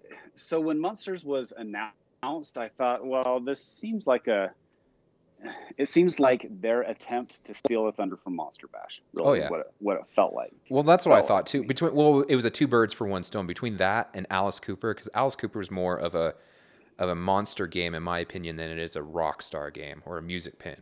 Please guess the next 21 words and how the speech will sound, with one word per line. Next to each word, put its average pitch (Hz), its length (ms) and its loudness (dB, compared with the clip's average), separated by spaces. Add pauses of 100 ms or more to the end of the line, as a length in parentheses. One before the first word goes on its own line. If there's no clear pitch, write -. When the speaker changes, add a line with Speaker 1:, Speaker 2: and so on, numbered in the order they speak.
(280)
Speaker 1:
Yeah. - 160 0 (640)
Speaker 2:
But 92 160 0 (180)
keep, 107 120 2
Speaker 1:
Mm-hmm. 117 120 0 (160)
Speaker 2:
yeah. 80 200 -2 (960)
Speaker 1:
Yeah, - 180 4
so 170 280 2
I, 156 220 -4 (180)
I, 156 280 -6
and 170 140 -2
I, 180 120 -2 (160)
I 151 60 -6
didn't 170 220 -4
really 139 180 -4
know 120 180 -4
what 117 300 -6
to 113 80 -20
think 113 200 -12
about 110 280 0
it, 110 180 -6
but, 120 220 0